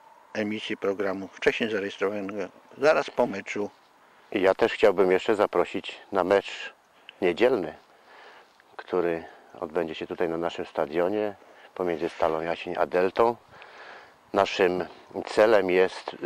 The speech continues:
Speaker 2: zajęcie drugiego miejsca w sezonie jesiennym, co,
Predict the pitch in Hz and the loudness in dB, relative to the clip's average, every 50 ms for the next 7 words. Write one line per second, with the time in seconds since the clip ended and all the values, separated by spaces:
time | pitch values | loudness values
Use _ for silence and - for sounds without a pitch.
0 | 90 80 92 87 87 92 95 - - 90 - 87 87 87 95 90 - 90 85 87 | 0 2 2 4 4 2 0 0 -2 0 0 0 0 2 0 2 2 2 2 2
1 | 95 87 - - - 101 87 82 82 82 - 87 87 85 78 - - - - - | 0 -2 -2 0 2 2 2 2 0 -8 -10 -8 -8 -8 -8 -10 -18 -20 -16 -6
2 | 87 87 - - - - 90 78 92 95 92 90 87 82 80 - - - - - | -6 -6 -6 -6 -6 -6 -4 0 0 0 2 2 -2 -2 -4 -8 -14 -20 -20 -20
3 | - - - - - - - - 92 90 80 - - 110 104 104 104 104 110 113 | -20 -20 -20 -20 -20 -14 -8 -2 0 0 2 4 4 4 4 4 4 4 4 4
4 | 120 123 123 - - - - - - 87 | 4 2 -2 -8 -18 -20 -16 -4 -4 -4